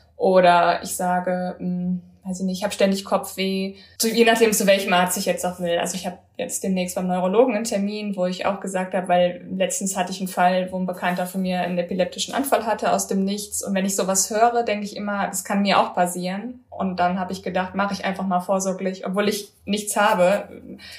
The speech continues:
einfach mal einen Termin. Und hab dann auch gesagt, eben Kopfweh und Schwindel und so. Was natürlich auch alles mal da ist, aber jetzt nicht so wie nicht täglich, zum Glück.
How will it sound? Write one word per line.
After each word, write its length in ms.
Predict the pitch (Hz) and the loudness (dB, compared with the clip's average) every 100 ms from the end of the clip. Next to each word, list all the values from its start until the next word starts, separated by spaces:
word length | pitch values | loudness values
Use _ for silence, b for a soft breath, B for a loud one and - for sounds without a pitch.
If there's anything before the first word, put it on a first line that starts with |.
| B B B | B B B
einfach 280 | 202 202 202 | 0 2 2
mal 100 | 185 | 2
einen 100 | 185 | 2
Termin. 560 | 185 175 170 170 196 - - | 0 -2 -4 -6 -10 -12 -12
Und 100 | 185 | -10
hab 100 | 190 | -6
dann 140 | 185 | -2
auch 160 | 175 185 | -2 -2
gesagt, 460 | 185 175 175 175 | -4 -4 -4 -8
eben 440 | - 175 175 185 - - - | -8 -8 -6 -8 -8 -20 -12
Kopfweh 540 | - 190 - 185 185 185 | -6 -4 -4 -2 0 -2
und 460 | 185 180 180 - _ _ | -4 -6 -8 -16 _ _
Schwindel 600 | - - 202 196 196 190 | -12 -2 2 4 4 2
und 140 | 190 190 | 0 -2
so. 320 | 190 185 190 202 | -4 -6 -6 -2
Was 180 | 202 | 0
natürlich 320 | 240 226 226 - | 2 4 4 4
auch 100 | - | 6
alles 280 | 202 202 | 4 4
mal 140 | 190 180 | 4 6
da 200 | 196 233 | 8 6
ist, 240 | 240 - | 6 2
aber 140 | 180 185 | 0 2
jetzt 280 | 185 185 | 0 0
nicht 220 | 202 196 - | -2 0 0
so 220 | 202 185 | -2 -2
wie 320 | 180 185 190 b b b b - | -2 -4 -6 b b b b -2
nicht 260 | 202 196 | 0 0
täglich, 720 | - 190 185 - 175 - - - | 2 2 2 -4 -6 -10 -18 -12
zum 180 | - 180 | -8 -6
Glück. 240 | 156 - | -6 -8